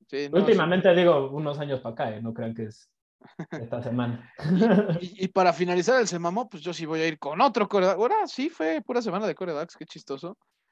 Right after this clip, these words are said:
Speaker 1: Eh,
Speaker 2: Tienes
Speaker 1: Tyson
Speaker 2: razón, no fue planeado, pero, pues
Speaker 1: <laughs>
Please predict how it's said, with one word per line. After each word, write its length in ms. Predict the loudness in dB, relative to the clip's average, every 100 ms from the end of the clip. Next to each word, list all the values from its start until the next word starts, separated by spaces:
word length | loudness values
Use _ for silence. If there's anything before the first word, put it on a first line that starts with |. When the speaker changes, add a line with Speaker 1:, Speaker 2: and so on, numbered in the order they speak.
| _ _ _ _ 0
Speaker 1:
Eh, 60 |
Speaker 2:
Tienes 260 | 4 6 6
Speaker 1:
Tyson 100 | 6
Speaker 2:
razón, 160 | 6 6
no 120 | 6
fue 140 | 6
planeado, 480 | 6 4 6 6 4
pero, 460 | 4 0 -2 -4 -8 _ -6
pues 120 | -4
Speaker 1:
<laughs> 380 | 0 0 0